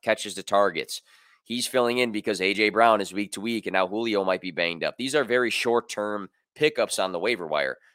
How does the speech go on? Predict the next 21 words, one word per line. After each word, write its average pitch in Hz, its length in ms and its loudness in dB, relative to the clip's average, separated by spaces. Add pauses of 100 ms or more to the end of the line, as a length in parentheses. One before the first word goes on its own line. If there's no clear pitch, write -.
(140)
Uh, 87 80 2
you 92 120 0
just 104 180 -6
go, 135 200 -2 (100)
keep 151 180 -10
going 151 200 4
down 139 120 6
the 135 60 0
list. 135 260 0
E-, - 40 -14
even 151 580 -6 (100)
Hubbard, 117 460 2 (320)
I 82 60 -6
mean, 95 240 -6
C-, - 200 -4
when 98 140 -4
C 135 200 -2
M 135 100 -4
C 139 220 -4
is 117 120 -4
back, 110 300 6